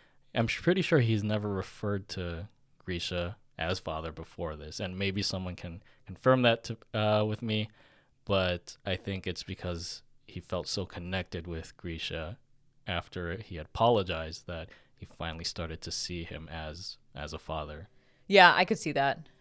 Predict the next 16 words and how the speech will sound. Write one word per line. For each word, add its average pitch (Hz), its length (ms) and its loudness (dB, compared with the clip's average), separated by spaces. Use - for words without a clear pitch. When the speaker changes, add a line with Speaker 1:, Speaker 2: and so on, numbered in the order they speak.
Speaker 2:
Um, 135 560 -2
kind 165 140 -4
of 139 60 -2
acknowledging 135 540 -2
that 131 160 -2
now 131 160 -2
that 131 120 -4
he 143 120 -6
had 123 140 -4
his 113 120 -8
closure. 127 580 -4
Speaker 1:
Yeah. 78 280 2
Speaker 2:
Um, 190 200 6
and 208 100 6
then 208 120 8
he, 185 540 4